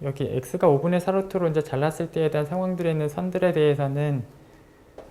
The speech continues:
저평면이 약간 이렇게 누워 있을 거죠. 저평면이 이렇게 누워 있을 거고 그러면 유의 방향은 이렇게 약간 기울어져 있을 거죠. 그래서 B의 방향은 이런 방향이고 U는 이렇게 세워져 있는 게 아니라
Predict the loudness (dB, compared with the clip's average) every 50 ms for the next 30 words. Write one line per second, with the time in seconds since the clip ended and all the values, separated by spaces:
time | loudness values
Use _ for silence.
0 | -10 -10 -10 -8 -8 -6 -4 -4 -4 -2 0 0 2 2 2 4 4 2 2 2
1 | 2 2 2 4 4 2 0 0 0 0 0 0 0 2 4 6 6 6 4 0
2 | -4 -4 -4 -6 -4 -6 -8 -10 -10 -12 -10 -6 -4 -2 0 -2 -2 -2 -4 -4
3 | 0 4 4 4 4 2 0 -6 -4 -4 -4 -2 -2 -2 -4 -4 -6 -10 -10 -6
4 | -4 -2 -2 2 2 4 4 4 4 2 2 2 2 2 2 4 4 4 4 2
5 | 2 0 -4 -8 -14 -12 -6 -4 -2 -2 0 0 2 2 0 0 0 0 2 2
6 | 2 0 0 0 2 4 4 4 4 2 0 -2 -4 -6 -6 -6 -6 -8 -10 -18
7 | -20 -20 -20 -20 -20 -20 -20 -20 -18 -12 -6 -4 -4 -4 -2 0 4 4 6 6
8 | 6 6 4 4 4 2 2 2 2 2 2 4 4 4 4 4 2 2 0 -2
9 | -2 -2 -2 -2 -2 -4 -6 -10 -8 -4 -2 0 2 2 0 -2 -4 -4 -2 -2
10 | 0 0 -2 2 4 4 4 4 4 2 0 0 0 0 0 0 0 0 0 -2
11 | -2 -2 -4 -4